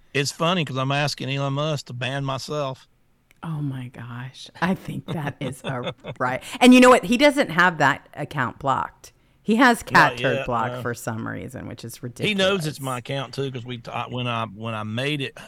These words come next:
Speaker 1: uh, 'cause we had the, uh, the A O C account, I had it with another guy, and it blew, remember, it blew up big 'cause she
Speaker 2: Oh,
Speaker 1: was
Speaker 2: yeah.
Speaker 1: responding to it, trying to shut us down, and so he started getting death threats, so he just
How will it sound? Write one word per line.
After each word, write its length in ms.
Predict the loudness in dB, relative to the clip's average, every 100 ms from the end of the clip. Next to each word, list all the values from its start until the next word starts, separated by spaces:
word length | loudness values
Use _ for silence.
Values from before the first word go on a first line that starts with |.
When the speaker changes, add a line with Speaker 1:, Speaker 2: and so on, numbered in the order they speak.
| -14
Speaker 1:
uh, 240 | -12 -10 -14 _ -20 _ _ _
'cause 140 | -8 -2
we 160 | 0
had 300 | 2 2 0
the, 240 | -2 -8 -8
uh, 300 | -12 -12 -8
the 200 | -6 -2
A 120 | -2
O 60 | -2
C 240 | -6 -6
account, 380 | -6 -6 -6 -4
I 100 | -4
had 100 | -4
it 40 | -4
with 100 | -8
another 320 | -6 -4 -4
guy, 420 | -6 -6 -6 -8
and 200 | -10 -14 -16 _ _ _
it 180 | -2 -2
blew, 180 | 0 -2
remember, 320 | 0 -2 -2
it 100 | -4
blew 200 | -4 -6
up 100 | -6
big 180 | -6 -4
'cause 140 | -2 0
she 60 | 0
Speaker 2:
Oh, 40 |
Speaker 1:
was 80 | 0
Speaker 2:
yeah. 40 | -4
Speaker 1:
responding 520 | -8 -4 -4 -4 -10
to 180 | -10 -12
it, 60 | -8
trying 240 | -6 -4
to 40 |
shut 220 | -6 -6 -8
us 100 | -8
down, 360 | -8 -6 -6
and 100 | -8
so 240 | -8 -10 -10 _ _ _ _ _
he 120 | -8
started 280 | -6 -6 -6
getting 220 | -8 -10 -6
death 220 | -6 -6
threats, 420 | -8 -8 -8 -8
so 180 | -10 -6
he 120 | -6
just 180 | -8